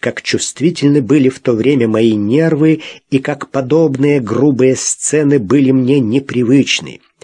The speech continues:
Юнга, а он, кстати сказать, весил никак не менее ста шестидесяти пяти фунтов, согнулся пополам. Его тело безжизненно повисло на кулаке Ларсена, словно мокрая тряпка на палке.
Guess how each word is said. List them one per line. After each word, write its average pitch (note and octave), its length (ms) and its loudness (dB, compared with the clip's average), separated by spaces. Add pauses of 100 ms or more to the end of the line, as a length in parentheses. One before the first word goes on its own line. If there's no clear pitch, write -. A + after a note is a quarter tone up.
(420)
Юнга, D#3 840 2 (260)
а A#2 140 0
он, B2+ 220 2
кстати - 460 -6
сказать, G#2 480 -4
весил A#2 400 0
никак C3+ 560 -2
не C3+ 100 2
менее C3+ 400 2
ста C3 340 -6
шестидесяти C3 800 -2
пяти B2+ 300 -2
фунтов, C3 640 -2 (380)
согнулся C#3+ 1080 -2
пополам. A2 840 -2 (440)
Его B2 240 2
тело C#3+ 320 2
безжизненно C#3 1120 0
повисло C3+ 760 0
на B2+ 160 -2
кулаке B2+ 480 0
Ларсена, B2 680 0
словно A#2+ 460 0
мокрая C3 640 0
тряпка B2 640 -4
на A#2+ 120 -2
палке. F#2 600 -6